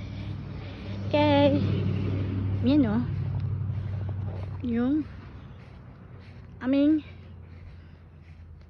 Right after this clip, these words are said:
tubig. Ayan yung aming re-, ayan. Medyo malinis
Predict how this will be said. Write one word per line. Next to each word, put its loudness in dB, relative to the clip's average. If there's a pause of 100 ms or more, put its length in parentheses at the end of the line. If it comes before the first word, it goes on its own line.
(240)
tubig. 0 (340)
Ayan -6
yung -8
aming -6
re-, -16 (1800)
ayan. 0 (720)
Medyo -4
malinis 2